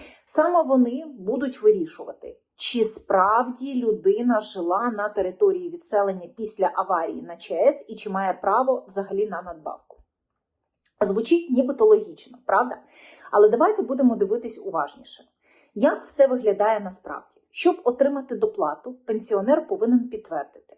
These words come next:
місце проживання станом на двадцять шосте квітня тисяча дев'ятсот вісімдесят шостого року або періоди проживання в зоні відселення до тисяча дев'ятсот дев'яносто третього року.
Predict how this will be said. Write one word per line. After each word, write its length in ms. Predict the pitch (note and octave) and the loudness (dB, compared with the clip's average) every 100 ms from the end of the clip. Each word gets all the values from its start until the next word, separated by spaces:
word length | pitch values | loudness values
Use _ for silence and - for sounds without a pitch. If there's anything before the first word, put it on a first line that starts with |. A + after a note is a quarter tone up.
| _ | _
місце 360 | - B3+ D#4+ - | 0 2 2 -4
проживання 640 | - A3 A3 F#3+ C#3+ - - | -2 -2 0 -2 -2 -6 -14
станом 420 | - G#3 F#3+ F3 | -2 0 0 -6
на 100 | F#3 | -10
двадцять 520 | F#3+ G#3 B3+ B3 G#3+ | -2 0 0 0 -4
шосте 400 | - G3+ - F#3+ | -2 -4 -2 -14
квітня 500 | - F#3+ E3 - - - | -10 -10 -10 -12 -18 -8
тисяча 300 | G#3+ - G#3+ | -8 -6 -4
дев'ятсот 440 | - - G#3 - | -4 -2 -2 -2
вісімдесят 500 | F3+ F#3+ F3+ F3+ - | -14 -12 -8 -8 -8
шостого 440 | - D#3+ F#3+ F#3+ | -12 -10 -8 -6
року 320 | G3+ G#3 D4 - _ - - - - | -4 -6 -10 -20 _ -20 -20 -8 0
або 300 | G#3+ D#4 G4 | 6 6 6
періоди 520 | C#4+ C4 D#4 C4+ A3+ | 4 4 0 -2 -4
проживання 640 | - G#3+ G#3+ A3+ D4+ D#4+ | 0 0 0 0 0 0
в 100 | C4 | -4
зоні 420 | - A#3+ C4 A3 G3 | -6 0 2 2 0
відселення 760 | G3 - B3+ D4+ F4+ G3 E3+ _ _ | -6 -2 4 4 4 -4 -12 _ _
до 220 | F#3+ A3 | 4 4
тисяча 400 | C#4 C4 B3+ A3+ | 4 -8 -10 -6
дев'ятсот 560 | G3 F#3+ F#3+ B3+ E4 - _ | -4 -4 -4 0 0 0 _
дев'яносто 760 | G3 A3 G3 F3+ B3 - B3 B3 _ | 0 2 2 0 -2 -2 -8 -8 _
третього 720 | - G3 F#3 F#3+ F#3+ F#3+ - - | 2 2 2 -2 -6 -6 -6 -10
року. 440 | F3 D#3+ - _ | -8 -8 -8 _